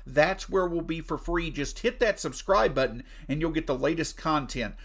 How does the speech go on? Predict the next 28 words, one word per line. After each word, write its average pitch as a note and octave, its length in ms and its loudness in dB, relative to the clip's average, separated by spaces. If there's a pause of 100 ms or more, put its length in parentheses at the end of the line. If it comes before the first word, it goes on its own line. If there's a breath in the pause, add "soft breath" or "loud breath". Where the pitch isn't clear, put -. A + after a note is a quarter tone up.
(140 loud breath)
when D3+ 360 0
it's D#3 260 2
available. C3+ 380 4
My F3 120 4
name D4+ 160 -2
is - 60 -2
Sean C#4 300 4
Coleman. A#3 280 0
You A#3 140 -6
can A3 160 -6
find A3+ 280 2
me G#3 140 -2
at F#3+ 140 -2
Stats G3+ 420 0
S G3+ 180 0
E F3+ 120 -4
C F#3+ 240 -4
on E3+ 160 -2
Twitter. F#3+ 360 6 (220 loud breath)
When G3 160 0
it - 140 -6
comes C4 320 0
to D4 60 -4
the C#4+ 80 -2
Braves, F#3 500 4
here's G#3 240 -4
the G3+ 160 -2
latest E3 540 2